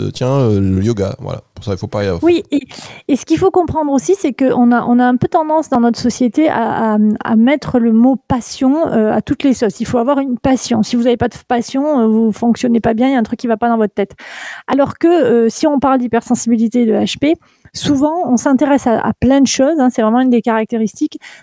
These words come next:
Speaker 2: Donc, on peut avoir des périodes où on s'intéresse à un sujet, puis du jour au lendemain, l'abandonner totalement. Et c'est pas grave, en fait, ça aussi. Donc, vous pouvez vous intéresser à la boxe pendant quinze jours, et puis, euh,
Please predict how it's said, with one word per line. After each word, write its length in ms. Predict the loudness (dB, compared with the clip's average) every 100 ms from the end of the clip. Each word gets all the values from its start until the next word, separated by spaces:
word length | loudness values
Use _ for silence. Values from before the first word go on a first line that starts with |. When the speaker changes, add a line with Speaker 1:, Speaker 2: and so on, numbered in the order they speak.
| 0
Speaker 2:
Donc, 200 | 2 2
on 220 | 0 0
peut 120 | 0
avoir 200 | 2 2
des 120 | 2
périodes 440 | 0 0 2 2 2
où 240 | 2 2
on 40 | 2
s'intéresse 500 | 2 2 2 2 2
à 60 |
un 80 | 0
sujet, 320 | 2 2 2
puis 160 | 2 -2
du 200 | 0 2
jour 120 | 2
au 20 |
lendemain, 300 | 2 2 2
l'abandonner 520 | 2 2 2 2 2
totalement. 440 | 2 0 0 0 0
Et 60 |
c'est 140 | -2 0
pas 160 | 2
grave, 280 | 2 2 2
en 60 | 0
fait, 220 | 0 0
ça 120 | 0
aussi. 300 | 0 0 0 -2 _ _ _ _ 2
Donc, 120 | 4
vous 140 | 4
pouvez 240 | 2 2 4
vous 160 | 4
intéresser 500 | 2 2 2 2 2 4
à 40 |
la 80 | 4
boxe 300 | 2 0 -2
pendant 260 | 0 2
quinze 260 | 4 4 4
jours, 280 | 4 2 2
et 80 | 0
puis, 340 | 2 4 4
euh, 120 | 2